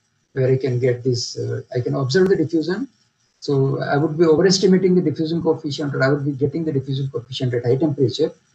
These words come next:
But, uh, I will be able to get what are the nature of, uh, jumps, what are the jumps, diffusion pathways, and which I can also get, uh, then related to neutron scattering. Uh,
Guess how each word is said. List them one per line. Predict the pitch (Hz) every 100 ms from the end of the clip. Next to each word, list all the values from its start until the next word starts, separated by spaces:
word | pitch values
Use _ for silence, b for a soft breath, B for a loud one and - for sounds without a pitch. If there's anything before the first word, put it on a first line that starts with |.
| _ _
But, | 170 180 - - _ _ _ _ _ _ _ _ 151
uh, | 135 135
I | 156
will | 165 165
be | 165
able | 165 185
to |
get | 165 165 165
what | 151 143
are | 160
the | 156 139
nature | 135 143 156
of, | 139 -
uh, | 143
jumps, | 123 156 160 165 -
what | 131 139
are | 135
the | 135 131
jumps, | 147 139 139 - _ _ -
diffusion | 139 143 151 135
pathways, | 135 139 160 170 165 - - _ _ _ _ -
and | 139 139
which | 139 160
I | 143
can | - 131
also | 135 135 160
get, | 135 127
uh, | - - 127 117
then | 120
related | 123 127 127 131 -
to | 120 113
neutron | 120 131
scattering. | 120 110 - 104 131 _ _ _ _ _ _ _ _ _ _ _ _ -
Uh, | 123 120